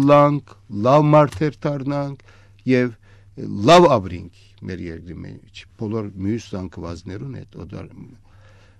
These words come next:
բայց կան ուրիշ զանգված, մը, որ նույնպես անոնք ալ պետականության մեջ, ասենք,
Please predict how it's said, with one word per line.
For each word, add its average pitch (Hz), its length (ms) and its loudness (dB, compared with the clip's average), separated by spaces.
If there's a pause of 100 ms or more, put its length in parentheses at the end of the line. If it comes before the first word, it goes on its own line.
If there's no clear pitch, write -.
(580)
բայց 131 300 -2
կան 185 300 8
ուրիշ 165 300 4
զանգված, 98 600 -6
մը, 107 180 -12
որ 104 220 -8
նույնպես 135 460 0
անոնք 131 340 -4
ալ 120 140 -4
պետականության 92 800 -8
մեջ, 143 460 -10 (140)
ասենք, 104 360 -14